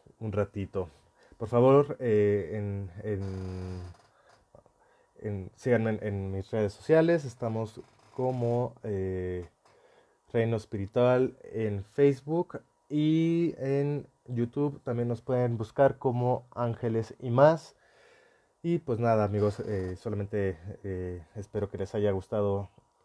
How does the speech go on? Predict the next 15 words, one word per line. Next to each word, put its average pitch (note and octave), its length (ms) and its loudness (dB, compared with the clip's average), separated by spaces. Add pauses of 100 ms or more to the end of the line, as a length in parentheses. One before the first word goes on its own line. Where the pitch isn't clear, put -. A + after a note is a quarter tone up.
(220)
este G2+ 460 -8
podcast A2+ 640 -4
del F#2 240 -6
día F#2 200 -4
de F#2+ 140 2
hoy. C#3 240 6 (720)
Eh, F#2+ 300 -2 (160)
más A#2+ 220 2
de A2+ 120 4
ratito C#3 500 2
vamos B2+ 360 0
a A2 180 2
estar G#2+ 300 -2
hablando G#2 520 0 (180)
de, G#2 480 -2